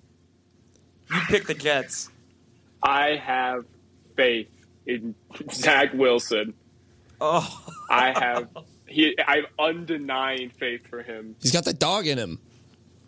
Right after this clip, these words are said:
Speaker 1: Uh, Griffin, I mean, Kenny, it looks like you're, like, struggling to stop smiling as you say that.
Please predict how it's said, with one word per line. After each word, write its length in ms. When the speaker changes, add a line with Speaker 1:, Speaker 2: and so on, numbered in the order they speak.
Speaker 1:
Uh, 360
Griffin, 420
I 140
mean, 220
Kenny, 380
it 120
looks 320
like 180
you're, 140
like, 180
struggling 800
to 60
stop 360
smiling 560
as 200
you 80
say 260
that. 220